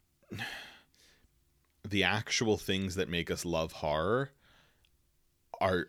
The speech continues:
are just tossed to the side in this film and, and aren't appreciated, aren't,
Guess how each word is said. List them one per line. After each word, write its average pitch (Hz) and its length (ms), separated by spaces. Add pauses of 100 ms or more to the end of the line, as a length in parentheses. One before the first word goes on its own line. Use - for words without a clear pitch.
are 92 180
just 92 320
tossed - 480
to 110 100
the 80 120
side 82 640
in 87 180
this 82 180
film 80 400 (260)
and, 95 360 (1160)
and 101 300
aren't 90 420 (380)
appreciated, 101 1120
aren't, 87 560